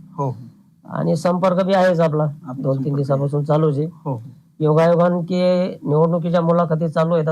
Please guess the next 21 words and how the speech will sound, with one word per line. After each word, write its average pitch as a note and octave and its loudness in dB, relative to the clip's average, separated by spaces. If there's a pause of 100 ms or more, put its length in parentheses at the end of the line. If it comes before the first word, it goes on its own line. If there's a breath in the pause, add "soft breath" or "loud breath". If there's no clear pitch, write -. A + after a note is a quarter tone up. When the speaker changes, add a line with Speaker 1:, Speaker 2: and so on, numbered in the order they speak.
Speaker 2:
तुम्ही D#3+ -2
पाहता D3+ -2
चॅनल D3 0
आपला. C#3 -4 (180)
Speaker 1:
हो, D3+ -2
हो. B2+ -6 (320)
Speaker 2:
त्याच्यामुळे F3 -2 (120)
तुम्ही F3+ 2
सुद्धा F#3 0
तुमचं F3+ -2
जे F3 -2
काही F3+ 2
उपक्रम E3 -2
असेल D#3 -2
किंवा D#3 0
हे D3+ 2
जे D3+ 0
नामकरण D3 0
बदलाचा C#3 -2
विषय C#3+ -4
आहे, C#3 2